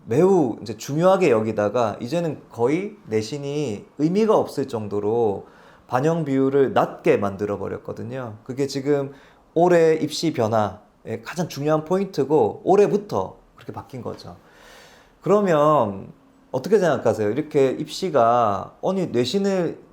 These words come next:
이렇게까지 적게 본다는데 우리의 상식 안에서는 경쟁률이, 어, 높아져야 되지 않을까요? 그죠?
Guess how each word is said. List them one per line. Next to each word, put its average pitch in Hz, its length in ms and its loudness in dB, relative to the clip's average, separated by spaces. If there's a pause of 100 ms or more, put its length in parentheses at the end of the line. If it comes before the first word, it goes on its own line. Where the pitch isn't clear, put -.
이렇게까지 123 1040 -2
적게 196 340 0
본다는데 107 920 -2 (680)
우리의 180 300 2
상식 185 320 -2
안에서는 127 840 -2
경쟁률이, 135 920 -2 (400)
어, 98 380 -20
높아져야 190 560 2
되지 117 220 -2
않을까요? 107 420 -6
그죠? 113 260 -12